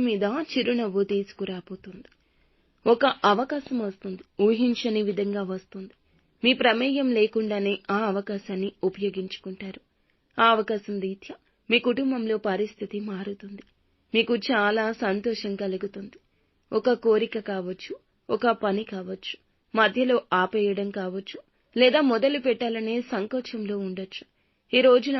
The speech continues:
వాటిని ప్రారంభిస్తారు. ఉద్యోగ రీత్యా, వ్యాపార రీత్యా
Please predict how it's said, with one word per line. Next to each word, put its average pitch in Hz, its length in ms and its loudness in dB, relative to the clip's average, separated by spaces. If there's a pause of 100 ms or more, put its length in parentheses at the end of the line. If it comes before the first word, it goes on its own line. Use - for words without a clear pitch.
(180)
వాటిని 208 440 0 (160)
ప్రారంభిస్తారు. 190 760 -6 (600)
ఉద్యోగ 247 440 4
రీత్యా, 226 320 -2 (100)
వ్యాపార 202 400 0 (160)
రీత్యా 202 280 -6